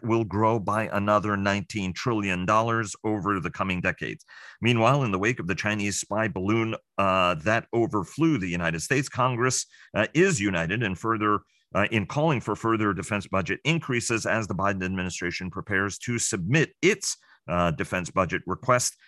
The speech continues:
uh, that is expected to be larger than last year's. President Biden has said vital intelligence was gathered in the course of the spy balloon's overflight over the United States, and that three, uh,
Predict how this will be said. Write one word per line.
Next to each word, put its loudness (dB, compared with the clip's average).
uh, 2
that 2
is -2
expected -4
to -6
be -2
larger -2
than -2
last -8
year's. -2
President -2
Biden 0
has 0
said 0
vital 0
intelligence -2
was -4
gathered 0
in 4
the 2
course 0
of 2
the 0
spy 0
balloon's -4
overflight -4
over -4
the -4
United -2
States, -2
and 0
that -2
three, -4
uh, 2